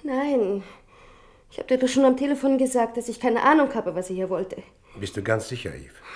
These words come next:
Speaker 1: Natürlich bin ich sicher. Glaubst du mir etwa nicht?
Speaker 2: Einem Freund von mir hast du nicht die Wahrheit gesagt.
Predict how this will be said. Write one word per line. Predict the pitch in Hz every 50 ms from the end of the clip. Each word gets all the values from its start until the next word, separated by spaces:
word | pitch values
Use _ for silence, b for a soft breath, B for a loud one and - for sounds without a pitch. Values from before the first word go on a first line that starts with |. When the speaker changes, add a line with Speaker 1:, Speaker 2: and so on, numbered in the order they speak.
| B B
Speaker 1:
Natürlich | 247 - - - - 175 165 160 175 165 -
bin | - -
ich | 170 170 -
sicher. | - 170 - - - 180 - B B B B B B B B B B B B B - -
Glaubst | - - 202 - -
du | 220
mir | 233 226
etwa | 220 - 247
nicht? | 226 233 233 233 - - - - b b b b b b b b b b b b b b -
Speaker 2:
Einem | 85 82 82 80
Freund | - - 98 104 110 -
von | - 120 123 127
mir | 135 139 127
hast | 127 123 120 - 135
du | 135 139
nicht | 151 151 123 -
die | - 110 98
Wahrheit | 92 95 90 76 76 78 73 -
gesagt. | - 80 67 69 73 69 - - - _